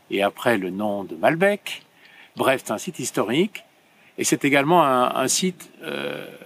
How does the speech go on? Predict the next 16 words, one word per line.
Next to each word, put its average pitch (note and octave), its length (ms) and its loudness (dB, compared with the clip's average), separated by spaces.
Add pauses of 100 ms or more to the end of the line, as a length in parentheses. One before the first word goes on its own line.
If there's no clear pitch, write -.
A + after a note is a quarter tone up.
(360)
assez D3 560 4
époustouflant, B2+ 680 0 (640)
en A2 100 0
haut C#3+ 100 4
d'une C3 220 -6
colline, B2+ 400 0 (1900)
euh, A#2 1080 4 (320)
et A#2+ 80 -6
qui - 160 0
marque C3 160 4
vraiment, C#3 460 4
c'est, A2+ 200 0
c'est G#2+ 140 -2
vraiment B2+ 240 4
un A#2+ 80 4
lieu. G2 300 -4